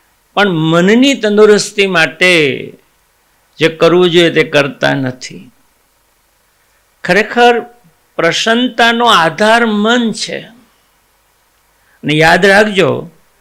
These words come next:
શરીર કરતાંય મનની તાકાત વધુ છે અને મનનો આધાર વિચાર છે. અને એટલે જ આપણે સૌરાષ્ટ્ર પટેલ સેવા સમાજ સુરત તરફથી દર ગુરુવારે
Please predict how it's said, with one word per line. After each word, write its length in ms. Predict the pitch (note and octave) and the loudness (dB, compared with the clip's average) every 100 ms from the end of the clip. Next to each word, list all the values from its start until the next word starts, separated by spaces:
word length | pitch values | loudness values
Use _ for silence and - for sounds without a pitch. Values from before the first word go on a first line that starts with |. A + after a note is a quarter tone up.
| _ _ | _ _
શરીર 600 | - - F#3 F#3 A3+ A#3 | -16 -2 2 4 4 0
કરતાંય 680 | G#3+ F3+ - - G3 G#3 G#3 | -2 -4 -4 -2 2 2 0
મનની 720 | F3+ E3 E3+ F#3 G#3 G#3 G#3+ | -4 -4 -2 0 2 2 2
તાકાત 580 | G#3 F3+ F3+ E3+ E3 D#3 | 2 0 2 0 0 -2
વધુ 400 | D3 C#3+ D#3 D#3+ | -8 -6 -6 -8
છે 280 | D#3 - - _ _ _ _ _ _ _ _ _ _ _ _ _ _ _ _ _ | -10 -16 -20 _ _ _ _ _ _ _ _ _ _ _ _ _ _ _ _ _
અને 200 | D#3 D#3+ | -4 -2
મનનો 560 | D3 D3+ E3 F#3 F#3+ F#3 | -2 0 0 0 0 2
આધાર 540 | E3 E3 F3 E3+ F3 | 2 2 0 0 0
વિચાર 600 | D#3 D3+ E3+ F3+ G3 F3 | -2 -4 -4 0 0 0
છે. 320 | D3+ - - - _ _ _ _ _ _ _ _ _ | -4 -12 -16 -20 _ _ _ _ _ _ _ _ _
અને 120 | F#3+ | -2
એટલે 460 | F#3 - G#3+ A#3+ B3 | -2 -2 2 4 4
જ 60 | |
આપણે 760 | G3+ F3 - G3+ G3+ C#3+ A#2+ - _ _ _ _ _ _ _ _ _ _ | 4 2 0 0 2 0 -4 -14 _ _ _ _ _ _ _ _ _ _
સૌરાષ્ટ્ર 400 | - E3+ G3+ G3+ | -4 2 2 2
પટેલ 200 | F#3 F#3+ | 0 0
સેવા 240 | F#3 F#3 F3+ | 0 0 0
સમાજ 340 | F#3 F3+ E3+ | 0 0 -2
સુરત 460 | E3+ E3+ D#3+ F3 - | 0 0 2 0 0
તરફથી 800 | D#3 E3 E3 - G#3+ A3 G#3+ - _ | 0 0 -2 -8 -6 -4 -6 -10 _
દર 460 | D#3+ G3+ B3+ C4+ A#3+ | -4 0 4 4 2
ગુરુવારે 1080 | F3 E3+ F3 G3 G#3+ G#3+ F#3 C3+ A#2+ C#3 | -2 -2 2 4 4 4 2 0 -4 -12